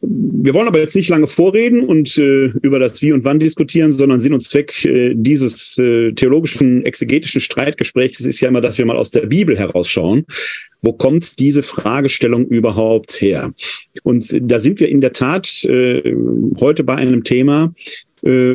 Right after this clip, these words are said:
ich will gar nicht sagen, wo das Alte Testament und das Neue Testament gegeneinander stehen. Das würde der Paulus vehement ablehnen, dass es da gegeneinander steht, sondern der Paulus hat eine theologische Sicht auf ein Thema, die im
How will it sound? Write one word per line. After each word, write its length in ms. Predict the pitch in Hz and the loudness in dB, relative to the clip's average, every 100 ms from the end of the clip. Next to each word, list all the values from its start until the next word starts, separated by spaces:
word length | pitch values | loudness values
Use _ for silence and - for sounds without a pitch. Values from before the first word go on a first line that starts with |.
| 110 110 | 0 -2
ich 140 | 101 | 0
will 140 | 147 156 | 2 2
gar 120 | 170 | 2
nicht 140 | 160 | 2
sagen, 220 | 139 156 | 2 2
wo 60 | 139 | 2
das 200 | 120 - | 0 -2
Alte 280 | 131 147 139 | -2 -2 0
Testament 520 | 147 - 131 139 143 | 0 0 2 2 2
und 60 | 120 | -2
das 140 | - | 0
Neue 180 | 135 147 | 0 2
Testament 420 | 135 131 123 113 | 0 0 -2 0
gegeneinander 500 | 127 127 113 123 139 | 0 2 2 2 0
stehen. 300 | - 170 180 | 2 2 2
Das 180 | 127 110 | 0 0
würde 180 | 131 120 | 0 2
der 120 | 117 | 0
Paulus 520 | - 143 151 120 104 | 0 2 2 0 2
vehement 460 | 160 165 160 143 156 | 2 4 2 0 -2
ablehnen, 440 | 170 117 113 117 | -2 2 2 2
dass 120 | 113 | 0
es 100 | 113 | 0
da 100 | 113 | -2
gegeneinander 600 | 107 117 117 104 107 123 | 0 0 0 0 0 0
steht, 280 | - 139 147 | 0 0 0
sondern 220 | 127 117 | 0 0
der 40 | - | -2
Paulus 380 | 120 139 135 139 | -2 0 0 -2
hat 140 | - | -2
eine 220 | 135 110 | -2 -2
theologische 720 | - 127 120 123 185 175 - | 0 0 2 2 2 2 0
Sicht 460 | 110 120 220 - - | -2 -2 -2 -4 -4
auf 280 | 98 95 - | -2 -2 -2
ein 180 | 98 95 | -2 0
Thema, 460 | 98 95 113 185 - - - - - - | 0 2 0 0 -4 -14 -14 -20 -20 -4
die 200 | 135 151 | 2 2
im 120 | 139 | 2